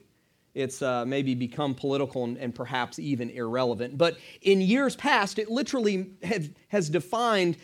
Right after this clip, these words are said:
that year or maybe even that generation, whoever that was given to, whether it was a single person or a group of people. But one thing you may not know is, is that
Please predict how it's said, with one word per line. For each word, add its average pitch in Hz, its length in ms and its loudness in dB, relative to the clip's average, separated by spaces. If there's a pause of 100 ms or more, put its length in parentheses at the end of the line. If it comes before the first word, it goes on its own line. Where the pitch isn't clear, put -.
(160)
that 202 280 4
year 190 380 4
or 180 200 2
maybe 190 280 4
even 180 240 0
that 180 180 -2
generation, 180 640 2
whoever 190 380 2
that 165 180 0
was 139 160 -4
given 151 300 0
to, 139 160 -6
whether 143 180 0
it 147 60 -2
was 139 260 -4 (280)
a 135 120 -2
single 143 360 0
person 131 520 -4 (240)
or 143 160 2
a 123 60 0
group 135 260 -2
of 104 140 -10
people. 113 340 -2 (1000)
But 208 140 6
one 262 240 8
thing 269 240 4
you 214 100 4
may 202 200 4
not 170 300 2
know 110 240 -4 (680)
is, 180 200 6
is 165 160 0
that 180 300 2